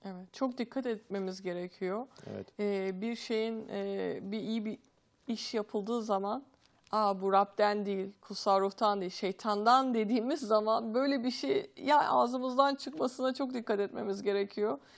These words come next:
Speaker 2: Evet.
Speaker 1: Çünkü ayet burada o kadar kesin söylüyor, diyor ki,
Speaker 2: Lanet altına gireriz.
Speaker 1: "Lanet altına gireriz, kus-, her şeyi bağışlarım." diyor, "Kutsal ruha edilen hakareti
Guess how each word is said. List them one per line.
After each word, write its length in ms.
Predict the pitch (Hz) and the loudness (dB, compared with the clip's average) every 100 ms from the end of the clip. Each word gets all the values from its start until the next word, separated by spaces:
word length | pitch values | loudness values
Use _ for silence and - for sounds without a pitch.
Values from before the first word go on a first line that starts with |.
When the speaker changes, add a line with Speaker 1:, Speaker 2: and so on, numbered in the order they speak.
| - - | -20 -8
Speaker 2:
Evet. 100 | 113 | -2
Speaker 1:
Çünkü 200 | 233 240 | 4 8
ayet 400 | 214 233 247 247 | 10 8 6 0
burada 180 | 247 240 | 0 2
o 80 | |
kadar 280 | 262 262 254 | 2 6 6
kesin 360 | 254 254 262 247 | 6 -2 -4 -4
söylüyor, 440 | - 247 247 262 | 2 2 2 0
diyor 180 | 254 330 | 0 0
ki, 120 | 113 | 4
Speaker 2:
Lanet 360 | 135 139 175 175 | 4 6 4 4
altına 340 | 170 175 190 | 4 2 0
gireriz. 380 | 180 123 104 208 | 0 -2 -2 6
Speaker 1:
"Lanet 340 | 226 240 302 | 8 8 4
altına 400 | 294 262 262 285 | 6 6 4 -2
gireriz, 500 | 285 262 247 277 359 | 0 2 2 2 -2
kus-, 420 | - 247 226 - 247 | -4 -4 -4 -6 4
her 220 | 320 370 | 8 8
şeyi 280 | - 320 247 | 4 4 8
bağışlarım." 600 | 226 240 - 240 226 226 | 8 6 2 0 0 -2
diyor, 180 | 262 311 | -4 -4
"Kutsal 380 | - - 269 | -6 2 4
ruha 240 | 247 233 240 | 4 0 -2
edilen 320 | 220 220 226 | -2 0 0
hakareti 720 | 233 226 240 214 220 269 349 | 0 2 4 4 2 -4 -6